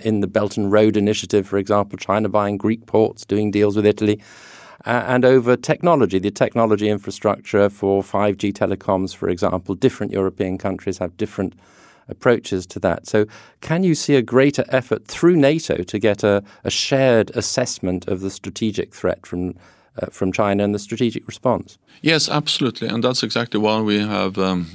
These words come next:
Speaker 2: uh, done this work, why we have now, uh, agreed a comprehensive, uh, report addressing many of these challenges.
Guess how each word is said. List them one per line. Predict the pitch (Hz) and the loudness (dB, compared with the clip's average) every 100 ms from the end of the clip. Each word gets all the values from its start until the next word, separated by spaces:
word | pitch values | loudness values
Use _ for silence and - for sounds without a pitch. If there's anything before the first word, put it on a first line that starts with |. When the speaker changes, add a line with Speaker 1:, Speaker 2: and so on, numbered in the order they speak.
| - | -12
Speaker 2:
uh, | - 90 | -8 -4
done | 90 113 110 | 0 0 0
this | 92 - | -2 0
work, | 92 107 - | 0 -2 -2
why | 98 | -2
we | 95 92 | -2 -2
have | 92 95 92 | -4 -4 -2
now, | 90 90 | 0 -2
uh, | - 90 - | -2 -4 -4
agreed | 90 85 92 101 | -4 0 0 0
a | 85 | -2
comprehensive, | 92 85 92 90 - 90 85 87 | -4 -4 -4 -2 -2 -2 -2 -4
uh, | 82 80 | -4 -4
report | 82 - 107 - | -4 0 -2 0
addressing | 90 90 87 95 92 - | -2 -2 -2 -4 -4 -6
many | 92 92 | -6 -4
of | 87 | -4
these | 90 - - | -4 -6 -6
challenges. | - 87 90 120 156 - | -4 -2 -2 -4 -6 -8